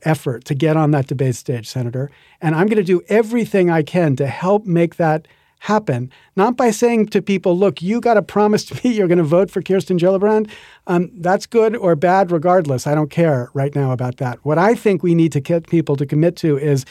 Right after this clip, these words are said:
she and her voice needs to be on that stage. So at least there is a clear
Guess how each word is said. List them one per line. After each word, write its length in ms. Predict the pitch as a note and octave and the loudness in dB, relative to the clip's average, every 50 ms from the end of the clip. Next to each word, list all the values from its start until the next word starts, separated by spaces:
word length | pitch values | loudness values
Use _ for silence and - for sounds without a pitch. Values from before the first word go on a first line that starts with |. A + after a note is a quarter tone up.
| - - - - _ | -16 -20 -20 -20 _
she 560 | - - - - - G#3 G#3+ A#3 B3 C4 C#4 | -12 -8 -6 -4 -2 0 2 2 2 0 0
and 220 | - E3+ D3+ C#3 | 0 -2 -2 0
her 180 | - E3+ F3+ F#3+ | 2 2 2 2
voice 580 | C#3+ D3+ F#3 G#3+ A#3 E3+ A#2 A#2 - - - _ _ _ _ _ _ _ _ | 2 2 2 2 2 2 0 -4 -10 -18 -20 _ _ _ _ _ _ _ _
needs 300 | D#3 F3 G3 A#3 - - | 0 0 0 0 -2 -6
to 80 | - G3 | -6 -2
be 160 | F3+ G3+ F#3+ | 0 0 2
on 100 | F3+ F3+ | 2 2
that 180 | F#3 F3+ F3 - | 2 2 0 -2
stage. 480 | - - G3 G3 E3+ B2 G#2+ - - - _ _ _ _ _ | -2 -2 0 2 2 0 -2 -6 -14 -20 _ _ _ _ _
So 280 | - - G3+ G3+ G#3 - - | -6 -2 0 2 2 2 0
at 160 | F3+ F#3 - | -2 -4 -4
least 540 | D#3 D#3 E3 D#3+ F#3+ A3+ C4+ B3 - - F#3 | -6 -8 -6 -2 0 0 0 0 -2 -4 -2
there 220 | G#3 G3+ G3+ G3+ | 0 2 4 4
is 160 | G3+ F#3 F#3+ | 4 2 2
a 120 | G3 F#3+ F#3 | 2 0 0
clear 600 | - - - - F#3+ G#3 A3 A#3 A#3 A3+ A3+ A3 | -2 -6 -10 -6 -2 0 2 2 2 2 2 -2